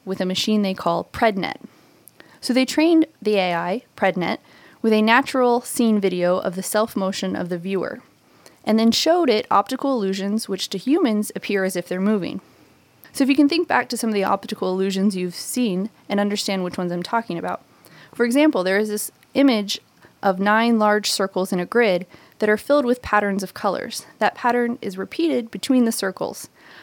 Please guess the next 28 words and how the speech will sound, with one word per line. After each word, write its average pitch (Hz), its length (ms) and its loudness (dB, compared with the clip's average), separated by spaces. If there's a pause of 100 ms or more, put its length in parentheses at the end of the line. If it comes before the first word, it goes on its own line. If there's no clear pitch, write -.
So 233 120 0
when 233 80 6
you 233 80 4
stare 415 280 2
at 339 80 2
the 214 140 0
image, 208 260 0
it - 20 -8
kind 214 160 -4
of 202 100 -2
looks 254 220 0
like 240 140 2
the 208 80 -6
circles 202 400 0
are 180 80 0
spinning 208 360 0
around. 175 480 0 (880)
Well, 247 120 4
this 262 120 0
machine 269 520 2
also 247 340 2
perceived 214 540 -4
the 190 160 0
image 202 500 0 (460)
as 190 160 2
being 196 260 0
in 214 260 2
motion. 190 540 -2